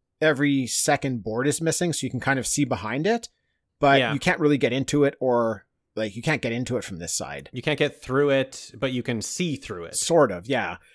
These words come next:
Speaker 1: Now,
Speaker 2: Yeah.
Speaker 1: something starts pulling Spencer's body and dragging it towards
Speaker 2: Oh, yeah,
Speaker 1: that
Speaker 2: yeah.
Speaker 1: wall. What
Speaker 2: Yeah.
Speaker 1: the fuck is going on here?
Speaker 2: I don't
Speaker 1: Um,
Speaker 2: know.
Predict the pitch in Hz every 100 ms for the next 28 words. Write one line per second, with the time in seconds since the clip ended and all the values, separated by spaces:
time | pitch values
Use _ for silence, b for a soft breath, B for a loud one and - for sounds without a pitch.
0 | b 147 131 - 196 220 - 190 107 -
1 | _ _ _ - 151 131 - - 156 156
2 | 139 131 120 - _ _ _ _ _ -
3 | - - 147 - 120 90 110 123 214 104
4 | 101 104 101 123 147 135 131 - - 113
5 | 104 160 151 107 98 98 101 107 - 127
6 | 113 107 95 139 196 78 62 - _ _
7 | _ - 147 110 - - 139 131 110 113
8 | 110 101 87 101 185 104 - _ _ _
9 | - 120 120 101 92